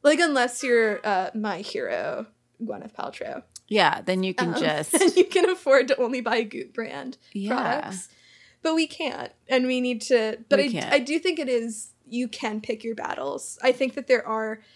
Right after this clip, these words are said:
Speaker 1: things that are just so fundamentally evil that, like, just avoid them.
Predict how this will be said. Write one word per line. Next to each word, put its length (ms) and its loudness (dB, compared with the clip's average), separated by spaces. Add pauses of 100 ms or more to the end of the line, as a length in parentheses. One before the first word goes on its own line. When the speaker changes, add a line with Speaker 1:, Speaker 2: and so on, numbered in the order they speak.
(340)
Speaker 1:
things 240 2
that 100 4
are 80 4
just 260 -4
so 280 6
fundamentally 840 -6
evil 360 -4
that, 140 -6
like, 200 -8
just 220 -2
avoid 360 -2
them. 240 -14